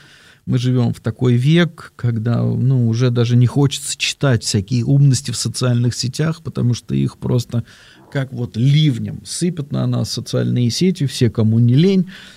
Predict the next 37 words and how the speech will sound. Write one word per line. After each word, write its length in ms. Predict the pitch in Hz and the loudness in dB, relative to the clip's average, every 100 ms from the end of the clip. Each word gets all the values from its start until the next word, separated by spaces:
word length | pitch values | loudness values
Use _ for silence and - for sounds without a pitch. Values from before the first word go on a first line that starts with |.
| _ | _
и 80 | 123 | -4
с 80 | - | 0
собачками, 760 | 120 123 170 160 - 151 143 | 0 2 2 0 0 0 2
и 160 | 131 107 | 0 -2
с 100 | - | -2
красивыми 640 | 113 110 127 123 113 110 | -2 0 0 2 2 2
девочками, 720 | 117 165 160 - - 143 131 | 4 4 2 0 0 0 2
и 260 | 135 139 117 | 0 -2 -4
с 60 | |
чем 360 | - - 151 143 | -4 0 2 2
только, 280 | 135 123 120 | 0 0 0
и 120 | 107 | 0
с 100 | 101 | 0
закатами, 800 | 127 - 165 160 147 135 131 120 | -2 0 2 2 2 0 0 -2
и 100 | 110 | -4
с 140 | - | -4
рассветами, 840 | 117 107 - 170 165 147 135 120 | -4 -4 -2 -2 -2 -2 -2 0
и 60 | 107 | -4
с 100 | - | -4
восходами, 720 | 123 123 - 170 143 135 123 | -4 -4 0 2 4 2 2
и 60 | 113 | -2
с 100 | - | -4
корабликами, 840 | 123 123 156 156 139 123 127 120 | -4 0 2 2 0 2 0 2
и 140 | 120 | 0
с 140 | 113 - | -2 -2
морем, 500 | 131 175 165 143 127 - - - - - _ - | 0 2 0 -2 -6 -14 -20 -20 -20 -20 _ -8
так 160 | 120 | -6
сказать, 640 | - 131 123 123 120 107 - | -4 0 2 4 2 0 -4
э, 300 | - 62 64 - - - - _ | -6 -4 -4 -6 -10 -14 -18 _
откуда 480 | 127 123 190 160 127 | -2 2 2 4 2
только 320 | 151 139 131 | 0 2 2
не 160 | 135 | 2
сыпятся 440 | 127 135 - - 110 | 2 0 -2 -8 -8
красивые 580 | 113 117 - 127 117 113 | -4 -4 -2 -2 -2 -2
слова, 520 | 147 151 180 214 151 | -2 -2 -2 -2 -2
но 380 | 143 165 160 147 | 0 2 0 -2
если 560 | 135 147 143 135 131 | 0 0 2 -2 -2